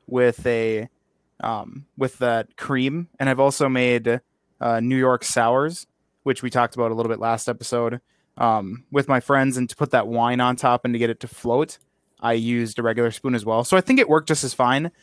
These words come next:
But Quinn, if you're making a bunch of stirred drinks, I think a bar spoon could work pretty, pretty much in your favor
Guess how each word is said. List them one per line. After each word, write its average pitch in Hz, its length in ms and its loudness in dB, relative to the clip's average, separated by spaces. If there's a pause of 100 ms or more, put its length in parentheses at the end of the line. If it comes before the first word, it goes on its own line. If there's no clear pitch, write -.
(260)
But 139 260 6 (220)
Quinn, 170 180 0
if 135 100 -6
you're 180 280 4
making 165 340 -2
a 135 40 -2
bunch 135 220 -2
of 117 80 -10
stirred 139 380 -2
drinks, 123 420 -4
I 151 80 -2
think 262 220 -2
a 247 40 2
bar 127 240 2
spoon 117 360 -6
could 120 180 -8
work 117 320 -4 (240)
pretty, 131 320 -2 (220)
pretty 156 180 0
much 139 260 0
in 123 120 0
your 110 100 -2
favor 117 540 0